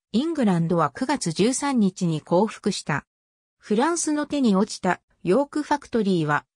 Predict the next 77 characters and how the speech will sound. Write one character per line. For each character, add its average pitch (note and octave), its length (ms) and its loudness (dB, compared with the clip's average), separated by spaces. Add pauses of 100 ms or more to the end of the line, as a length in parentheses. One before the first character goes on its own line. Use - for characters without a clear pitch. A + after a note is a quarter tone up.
(140)
ブ G3 160 2
ル C4 100 0
ボ D4+ 140 0
ン D4 80 -4
砦 B3 400 -2
と D#3+ 120 -2
改 F3+ 280 -2
称 G3 240 -2
さ D#3+ 180 -4
れ、 D3+ 180 -6 (200)
ハ - 160 -2
ド A#3 120 2
ソ C#4+ 180 -2
ン C4+ 60 2
湾 E3+ 220 2
で D3 220 -4 (180)
イ E3+ 100 -4
ギ A3 160 2
リ C#4+ 120 -2
ス - 120 -6
に C#4 160 -2
残 C4+ 220 -2
さ B3 160 -6
れ G#3+ 140 -2
た - 220 -10 (300)
交 C4+ 220 0
易 - 180 -8
所 A3+ 200 0
は、 D#3 220 2 (220)
オ F3 120 4
ル C4+ 100 2
バ C#4+ 120 2
ニ C#4 220 -2
ー - 80 -14
交 C#4 220 2
易 C4 160 -6
所 B3 200 -2
の A#3 140 2
み G#3+ 120 2
と F3 140 -2
な D#3+ 100 0
っ D#3 120 -6
た。 B2+ 200 -6 (640)
こ F#3+ 140 0
れ C#4 120 2
に C4 180 0
よ A3+ 100 4
り、 G3+ 200 0 (240)
デ E3+ 80 2
ィ F3 40 0
ベ B3+ 140 2
ル C#4 100 0
ビ D4 220 -2
ュ D4 60 -4
の B3 140 -2
輝 G3+ 380 -2
か G#3+ 140 -6
し B3+ 180 -4
い G#3 40 -4
戦 B3 280 0
歴 C4+ 260 -2
に A#3+ 120 2
ま G#3+ 140 2
た G#3+ 140 -2
新 B3+ 180 0
た G#3 160 0
な D#3+ 100 -2
一 D3 280 -6
ペ B3+ 180 2
ー A#3 40 4
ジ G3 140 0
が E3 220 0 (200)
加 G3+ 300 0
え A#3+ 100 0
ら G#3+ 120 0
れ G3 100 0
た。 - 240 -4